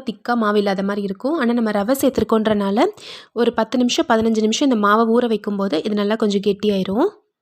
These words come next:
பாருங்க, இந்த மாதிரி கை வச்சு இப்படி நல்லா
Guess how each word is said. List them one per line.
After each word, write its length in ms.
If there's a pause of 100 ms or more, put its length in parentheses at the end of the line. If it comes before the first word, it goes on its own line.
(1300)
பாருங்க, 320
இந்த 160
மாதிரி 260 (120)
கை 100 (100)
வச்சு 220
இப்படி 200
நல்லா 260